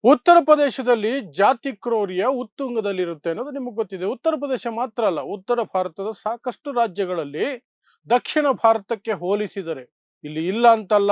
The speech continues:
ಹೋಲಿಸಿದರೆ ಅಲ್ಲಿ ಅತಿ ಹೆಚ್ಚು ಜಾತಿ ಕ್ರೌರ್ಯ ನಡೀತಾ ಇರುತ್ತೆ. ಅದರಲ್ಲೂ ವಿಶೇಷವಾಗಿ ಉತ್ತರ ಪ್ರದೇಶ, ಬಿಹಾರ, ರಾಜಸ್ಥಾನ, ಹರಿಯಾಣ, ಮಧ್ಯಪ್ರದೇಶ, ಈ ರಾಜ್ಯಗಳಿದಾವಲ್ಲ, ಇವು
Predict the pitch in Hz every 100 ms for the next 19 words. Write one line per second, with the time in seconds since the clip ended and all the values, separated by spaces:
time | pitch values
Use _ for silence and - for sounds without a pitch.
0 | 175 117 _ - 180 214 208 - 156 143
1 | 190 247 _ _ _ 180 196 170 220 254
2 | - 185 - 277 214 220 - - 208 -
3 | 147 170 170 - 156 - 151 135 127 220
4 | 185 160 147 139 139 220 160 180 214 180
5 | 160 175 156 147 160 214 196 _ _ -
6 | 165 - 185 151 151 139 - 180 220 190
7 | 165 175 180 190 170 185 180 - - 190
8 | 208 220 - _ - 247 277 277 233 240
9 | 247 190 196 - 240 214 196 170 165 139
10 | 175 240 233 202 151 - 160 165 160 175
11 | 151 139 131 143 208 151 _ _ _ 160
12 | 208